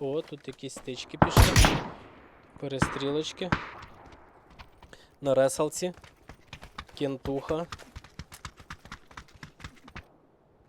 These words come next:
Так, е, клан Іксрам там відбивається. Все-таки цікаво. Давайте тут, тут дивимося, чим це закінчиться. Іде пресинг.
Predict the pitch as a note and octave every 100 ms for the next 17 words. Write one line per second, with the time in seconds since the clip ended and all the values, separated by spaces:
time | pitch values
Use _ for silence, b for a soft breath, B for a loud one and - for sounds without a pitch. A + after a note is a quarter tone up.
0 | - - - - - - B2+ - C3+ C3
1 | B2 - D3 C#3+ C#3 - D3 C#3 C3+ C3+
2 | C3 C3 B2+ B2+ B2 B2 C3+ - E3+ -
3 | C#3 - C#3 - D#3 A#2 - - - -
4 | - - - D3+ - - - - - -
5 | - - - - - - - - - -
6 | D3 E3+ F#3 F#3 D3 C#3+ B2+ - - -
7 | - - - - - - - - - D3
8 | D3+ C#3+ D3 D3 - F3